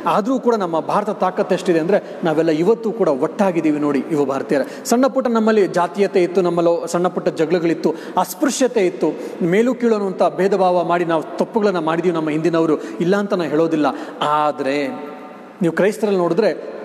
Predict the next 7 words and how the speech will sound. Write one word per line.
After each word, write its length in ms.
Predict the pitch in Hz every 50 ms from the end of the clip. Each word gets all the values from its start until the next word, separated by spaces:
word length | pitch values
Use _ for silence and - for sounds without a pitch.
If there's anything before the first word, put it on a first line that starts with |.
| - - - - - - - - - - - - - -
ಕೆಥೋಲಿಕಲ್ಲಿ 520 | - 185 - 254 247 240 240 240 233 247
ಪ್ರೊಟೆಸ್ಟನ್ನಲ್ಲಿ, 600 | 240 214 180 180 - - - 165 151 139 143 165
ಪ್ರೊಟೆಸ್ಟನ್ನಲ್ಲಿ 760 | 170 - - - - - 185 202 220 226 - 247 233 240 254
ಆಂಗ್ಲಿಕನ್ಸಲ್ಲಿ, 1000 | 254 - 165 185 196 202 202 196 196 170 - 175 156 143 156 190 180 - - -
ಆಂಗ್ಲಿಕನ್ಸಲ್ಲಿ 580 | - 170 214 247 240 254 202 196 202 226 233
ಪ್ರೆಸ್ಬಿಟೇರಿಯನ್ಸಲ್ಲಿ 840 | 220 226 196 - 214 180 190 220 220 196 196 175 156 - 175 175 190 190
ಪ-, 500 | 190 - 190 - - 220 185 175 -